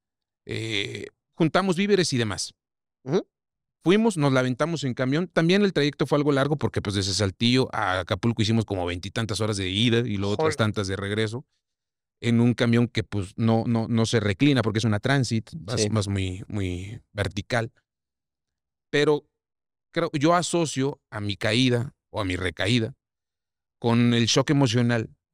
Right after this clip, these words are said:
Speaker 1: que me causó cuando llegamos a Acapulco, eh, llegamos a visitar una universidad y una chavita, ahí está el video, de hecho,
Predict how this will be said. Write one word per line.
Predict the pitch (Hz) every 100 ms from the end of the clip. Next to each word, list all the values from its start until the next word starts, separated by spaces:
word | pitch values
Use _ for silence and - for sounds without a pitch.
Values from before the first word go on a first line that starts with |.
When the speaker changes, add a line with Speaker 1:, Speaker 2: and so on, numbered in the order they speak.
| _
Speaker 1:
que | 113
me | 104 104
causó | - 110 104 113 113 - -
cuando | 104 101
llegamos | 98 101 113 120 113
a | 113
Acapulco, | 113 113 120 110 - 98 110 _ _ _ _ _ -
eh, | - - - - -
llegamos | 113 107 107 107
a | 104
visitar | 98 104 110
una | 110 107
universidad | 104 104 101 110 101 101 _ _ _ _ _
y | 107
una | 117 120
chavita, | - 123 117 117 -
ahí | 110 143
está | 170
el | 120
video, | 110 147
de | 120
hecho, | - 101